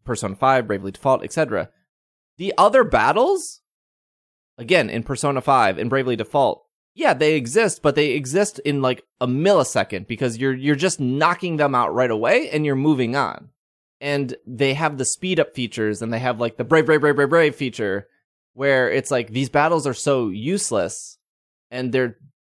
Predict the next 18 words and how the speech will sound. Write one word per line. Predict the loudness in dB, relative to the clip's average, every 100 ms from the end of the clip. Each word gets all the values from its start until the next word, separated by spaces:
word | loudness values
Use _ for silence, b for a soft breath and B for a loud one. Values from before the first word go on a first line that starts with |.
| _
they're | -6 -4
just | -4 -6 -14 -6
filler, | -2 0 0
and | 0 -2
they're | -4
just | -6 -6
for | -4
you | -4
to | -4
get | -6
experience. | -8 -8 -6 -6 -6
And | -8
Pokemon | -4 -4 -2 -6
has | -6 -8 -6 -4
an | -2
alternative | -2 -4 -4 -2 -4
to | -2
that | -2 -2